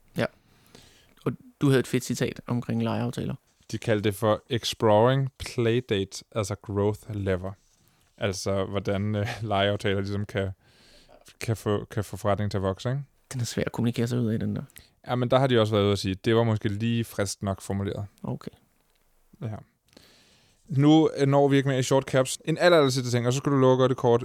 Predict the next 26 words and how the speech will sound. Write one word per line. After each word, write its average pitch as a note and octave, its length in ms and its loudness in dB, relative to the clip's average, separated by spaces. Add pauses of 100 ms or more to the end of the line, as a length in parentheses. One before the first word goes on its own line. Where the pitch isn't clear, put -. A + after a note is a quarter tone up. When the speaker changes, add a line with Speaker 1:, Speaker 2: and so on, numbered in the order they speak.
(120)
Speaker 2:
Vi B2 140 -2
skal B2 100 6
Speaker 1:
Ja. C3 60 8
Speaker 2:
lave B2+ 140 8
en C#3 60 4
anbefaling, A2 640 0
og A#2 80 -2
vi A2+ 60 0
skal A2 120 -4
anbefale B2 460 0
noget G2 200 0
hver G#2 160 -2
især. G#2+ 300 -2
Jeg A2+ 160 2
kan - 80 -16
godt B2 180 4
starte A2+ 320 2
for A#2+ 100 0
at G#2+ 60 2
vise, A2+ 200 2
hvor A#2+ 60 -2
kort A2 280 0
det A#2 80 -2
kan G#2+ 80 -2
gøres. G#2 320 0 (560)
<laughs> - 240 -2